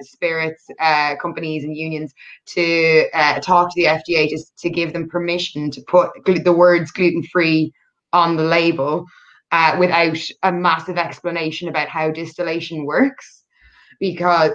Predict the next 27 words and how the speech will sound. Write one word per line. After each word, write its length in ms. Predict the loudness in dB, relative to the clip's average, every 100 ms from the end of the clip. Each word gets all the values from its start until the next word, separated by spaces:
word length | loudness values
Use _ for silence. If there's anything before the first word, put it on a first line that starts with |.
| -2
and 200 | -4 -2
that, 200 | -4 -2
'cause 80 |
that 160 | -2 -2
takes 260 | -2 -2 -4
up 140 | -4 _ _ _ -4
a 60 | -4
huge 340 | -2 -4 -2
amount 200 | -2 -2
of, 100 | -6 -8
you 100 | -6
know, 80 | -6
space 480 | -6 -2 0 0 -2
on 140 | 0
a 60 | 2
label 360 | 2 2 0
that 220 | 0 -2 -4
you, 320 | -6 -2 -2 -2
and, 340 | -2 -2 -6 -10 -4
you 80 |
know, 120 | -2 0
can 180 | 2
ruin 300 | 4 6 4
the 60 | 2
design. 440 | -4 -4 -2 -4 -8 -12
<laughs> 180 | -18 -2
Um, 580 | 0 4 4 4 2 -4